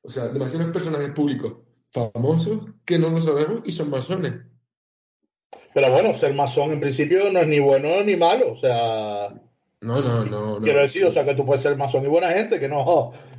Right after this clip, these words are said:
Speaker 2: que
Speaker 1: No
Speaker 2: no
Speaker 1: está,
Speaker 2: es tan
Speaker 1: no, es, no está
Speaker 2: secta
Speaker 1: penado,
Speaker 2: chunga.
Speaker 1: no, no está penado por la ley ser masón.
Speaker 2: No, no, y que digo, pero, pero y que digo que ser masón en principio no es,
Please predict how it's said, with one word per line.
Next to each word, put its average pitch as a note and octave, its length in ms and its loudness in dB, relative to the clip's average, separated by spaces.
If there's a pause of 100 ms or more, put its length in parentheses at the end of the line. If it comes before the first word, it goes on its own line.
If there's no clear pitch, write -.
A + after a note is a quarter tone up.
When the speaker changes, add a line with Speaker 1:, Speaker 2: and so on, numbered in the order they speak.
Speaker 2:
que D3+ 100 4
Speaker 1:
No D#3 60 6
Speaker 2:
no E3 60 6
Speaker 1:
está, D#3 100 4
Speaker 2:
es D3 60 2
tan D3 120 4
Speaker 1:
no, G3 80 4
es, - 440 -6 (240)
no - 100 2
está - 0 -
Speaker 2:
secta D#3 220 2
Speaker 1:
penado, D#3 280 4
Speaker 2:
chunga. C#3+ 220 0
Speaker 1:
no, D3 280 -2 (500)
no C3+ 160 -6
está C3+ 180 -2
penado C3+ 300 -2
por B2+ 160 0
la A#2+ 100 -2
ley B2+ 280 0
ser A#2+ 200 -8
masón. B2 580 -4 (920)
Speaker 2:
No, C3 200 2
no, E3+ 180 4
y D3 60 0
que C#3+ 120 2
digo, E3 140 4 (140)
pero, C3 520 4 (580)
pero B2 180 2
y A#2+ 60 0
que A2+ 100 0
digo D3 160 2
que E3+ 100 0
ser B2+ 200 -2
masón A#2+ 360 -2
en B2 100 -2
principio B2 420 -2
no C#3+ 160 -2
es, D3 460 0